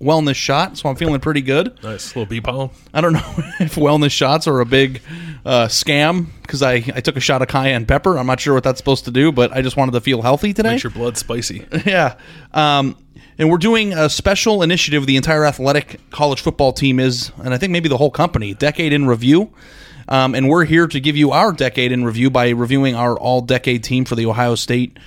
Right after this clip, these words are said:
Speaker 1: um, football team. And, uh, Bill and I worked together to do this in the summertime.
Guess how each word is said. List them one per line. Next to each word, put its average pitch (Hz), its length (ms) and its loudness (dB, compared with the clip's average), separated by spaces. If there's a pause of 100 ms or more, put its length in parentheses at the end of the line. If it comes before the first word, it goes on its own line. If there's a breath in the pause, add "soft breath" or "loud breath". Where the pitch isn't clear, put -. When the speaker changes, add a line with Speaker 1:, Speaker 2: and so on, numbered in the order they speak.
(280 loud breath)
Speaker 1:
um, 120 300 0
football 151 400 -2
team. 160 320 0 (160)
And, 127 500 -2 (140)
uh, 123 100 -2
Bill 151 220 2
and 143 100 4
I 143 60 4
worked 135 220 2
together 131 340 0
to 123 40 -4
do 127 160 2
this 139 200 0
in 123 60 -4
the 113 60 -4
summertime. 160 600 0